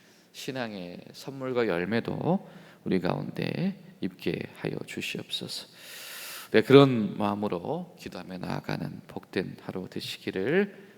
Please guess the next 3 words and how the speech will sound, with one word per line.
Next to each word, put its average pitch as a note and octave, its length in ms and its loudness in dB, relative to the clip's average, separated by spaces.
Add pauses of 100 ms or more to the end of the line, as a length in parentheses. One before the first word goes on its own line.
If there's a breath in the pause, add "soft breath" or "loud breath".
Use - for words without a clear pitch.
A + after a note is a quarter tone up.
(120)
간절히 F2+ 520 -8
소망합니다. - 760 -10 (260 soft breath)
기도하시겠습니다. - 1000 -14